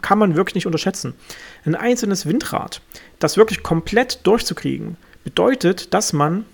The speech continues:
ich sage mal ganz grob, so zwölf oder fünfzehn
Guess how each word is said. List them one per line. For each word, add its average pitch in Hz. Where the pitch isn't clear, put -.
ich -
sage 233
mal 196
ganz 180
grob, 208
so 180
zwölf 202
oder 151
fünfzehn 185